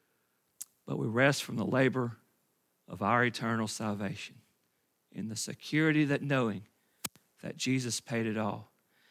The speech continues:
And so we observe that day of rest and worship on Sunday, on the first day of the week,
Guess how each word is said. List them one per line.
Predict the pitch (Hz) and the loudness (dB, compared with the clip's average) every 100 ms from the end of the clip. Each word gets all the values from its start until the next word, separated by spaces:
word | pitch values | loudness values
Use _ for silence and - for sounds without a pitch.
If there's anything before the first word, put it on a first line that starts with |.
| _ _ _ | _ _ _
And | - | -4
so | - 143 | 2 4
we | 143 165 | 8 10
observe | 175 139 160 170 151 | 10 8 10 10 10
that | 160 143 | 8 8
day | 156 156 131 127 _ _ _ _ _ _ - _ | 8 8 8 2 _ _ _ _ _ _ -12 _
of | 101 101 | -4 0
rest | 117 147 147 - - - _ _ _ _ _ _ _ | 6 6 6 0 -6 -18 _ _ _ _ _ _ _
and | 117 113 | -6 2
worship | 123 117 139 127 _ _ _ _ _ _ _ _ _ _ _ _ _ _ _ _ - | 2 2 -2 -10 _ _ _ _ _ _ _ _ _ _ _ _ _ _ _ _ -14
on | - 123 | -6 -4
Sunday, | - 147 160 123 98 - _ _ _ _ _ | 2 4 4 2 0 -6 _ _ _ _ _
on | 101 | -8
the | 95 | -6
first | - 143 - | 4 4 4
day | - 135 | 0 2
of | 127 | 2
the | 127 | 2
week, | 117 107 - - | 2 0 -2 -16